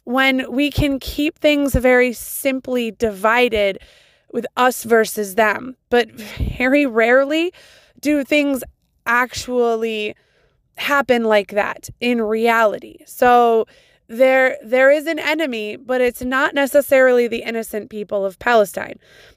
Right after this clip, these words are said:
And, and I think that's one of the reasons why, actually, so in Boston,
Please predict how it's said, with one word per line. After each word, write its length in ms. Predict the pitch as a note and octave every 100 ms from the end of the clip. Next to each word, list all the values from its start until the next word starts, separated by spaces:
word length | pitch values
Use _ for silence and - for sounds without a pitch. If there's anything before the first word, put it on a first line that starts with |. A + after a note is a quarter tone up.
| -
And, 220 | A3+ A3
and 100 | A#3+
I 80 | A#3
think 260 | B3+ C4+ A#3+
that's 380 | A#3+ A#3 - - - - -
one 380 | A#3+ A3+ B3 C4+
of 140 | B3+
the 140 | A#3 A#3
reasons 540 | A3+ A3 G#3+ G#3+ -
why, 320 | G#3+ G#3 G#3 - - _ -
actually, 380 | A3 - A#3 G#3
so 360 | - G#3+ G#3 -
in 220 | B3 A3
Boston, 680 | G#3 A3 B3+ D4 D#4 D#4+